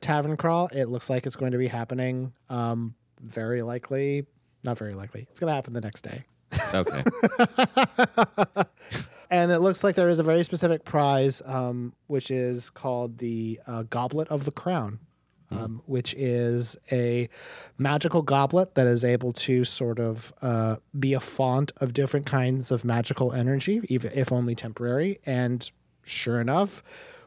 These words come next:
Speaker 1: with what you know about necromancy from Mark Magicman's volume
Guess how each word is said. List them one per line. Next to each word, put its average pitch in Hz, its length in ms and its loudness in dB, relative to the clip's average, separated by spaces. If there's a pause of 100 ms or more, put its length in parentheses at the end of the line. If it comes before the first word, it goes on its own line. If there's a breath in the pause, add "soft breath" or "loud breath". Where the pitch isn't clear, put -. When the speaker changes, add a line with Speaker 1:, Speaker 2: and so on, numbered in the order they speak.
Speaker 1:
with 131 240 2
what 139 120 4
you 135 120 4
know 131 180 6
about 131 380 4
necromancy 147 760 4
from 120 480 2
Mark 131 300 2
Magicman's 123 920 0
volume 127 640 0